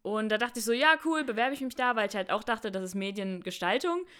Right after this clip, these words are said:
Und hab mich dann auch auf Mediengestaltung beworben und dann kam die Rückmeldung, "Ja, also das bilden wir nicht aus, wir bilden Medien-, warte mal, Kauffrau für, nee, Medienkauffrau,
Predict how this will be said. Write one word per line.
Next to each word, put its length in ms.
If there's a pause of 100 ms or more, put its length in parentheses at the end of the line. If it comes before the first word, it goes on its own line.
(260)
Und 220
hab 160
mich 100
dann 220
auch 300
auf 120
Mediengestaltung 880
beworben 580
und 220
dann 140
kam 260
die 80
Rückmeldung, 460
"Ja, 200
also 280
das 180
bilden 200
wir 80
nicht 160
aus, 240
wir 100
bilden 400 (240)
Medien-, 720 (180)
warte 220
mal, 200
Kauffrau 640 (120)
für, 460 (560)
nee, 140
Medienkauffrau, 1040